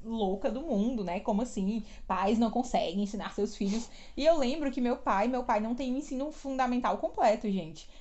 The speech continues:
E ele me ensinou a ler em casa, né? Foi algo, assim, não tão intencional, mas ele foi lá, pintou o alfabeto na parede, foi me ensinando a ler.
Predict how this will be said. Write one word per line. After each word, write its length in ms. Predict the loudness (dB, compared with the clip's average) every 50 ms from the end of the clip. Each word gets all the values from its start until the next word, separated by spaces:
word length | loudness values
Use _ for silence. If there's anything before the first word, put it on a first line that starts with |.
| -14 -6
E 120 | 0 2
ele 180 | 2 4 4 4
me 140 | 4 2 2
ensinou 260 | 2 0 0 2 4
a 120 | 4 4
ler 160 | 2 2 0 0
em 120 | 0 -2
casa, 540 | -2 0 4 4 4 4 4 2 0 0 0
né? 400 | -2 -4 -4 -4 -6 -6 -8 -10 -14 -20 -20 -20 -18 -6
Foi 180 | -2 -2 0 2
algo, 300 | 2 2 2 2 2 0
assim, 640 | 0 -2 -4 -4 -4 -2 0 0 0 0 0 -2 -2 2
não 340 | 4 4 4 4 2 -2 -2
tão 260 | 0 0 0 0 -2
intencional, 720 | -2 -2 -2 -2 -4 -4 -6 -4 -2 0 0 2 2 2
mas 200 | 2 0 -2 0
ele 160 | 0 0 0
foi 240 | -2 -2 0 0 0 0 0
lá, 180 | 0 0 0 0
pintou 300 | 0 -2 -2 -2 0 2
o 40 | 2
alfabeto 420 | 2 2 2 0 0 0 0 0
na 100 | -4 -4
parede, 600 | -2 -2 -4 -2 -2 -2 0 0 0 0 0 -2
foi 160 | -4 -4 -4 -4
me 80 | -2
ensinando 420 | -2 -4 -4 -4 -6 -6 -4 -2 -2
a 80 | -2
ler. 180 | -2 -4 -8